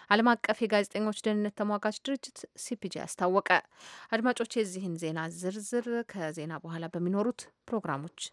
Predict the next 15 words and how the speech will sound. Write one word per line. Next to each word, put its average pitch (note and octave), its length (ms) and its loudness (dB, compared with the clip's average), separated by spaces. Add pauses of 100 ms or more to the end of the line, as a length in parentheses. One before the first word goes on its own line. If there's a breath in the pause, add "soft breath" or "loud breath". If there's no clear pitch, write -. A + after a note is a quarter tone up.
(140)
እናቀርብላችኋለን። F3 1000 2 (960 loud breath)
በአዲስ C#4 240 12
አበባ C#4 320 8
የሚገኘው B3+ 720 6
የዩናይትድ F3+ 680 0
ስቴትስ - 400 -8
ኤምባሲ G#3+ 420 0 (180)
አንዲት F#3+ 340 -2 (100)
አሜሪካዊት F#3+ 680 -2
በኢትዮጵያ F#3 600 -4
መዲና G3 380 -4
አካባቢ G#3 500 0
በደረሰባት E3+ 760 0
ጉዳት E3 380 0
መገደሏን G3+ 640 2